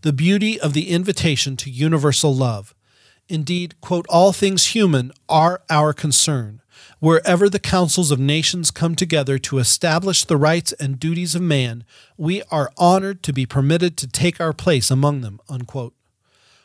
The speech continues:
For many Christians, this journey of fraternity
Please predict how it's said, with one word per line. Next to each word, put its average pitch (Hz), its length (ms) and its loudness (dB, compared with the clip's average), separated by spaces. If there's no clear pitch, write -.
For 147 160 0
many 160 240 2
Christians, 131 640 -2
this 160 220 2
journey 185 380 0
of 156 120 -6
fraternity 175 680 -2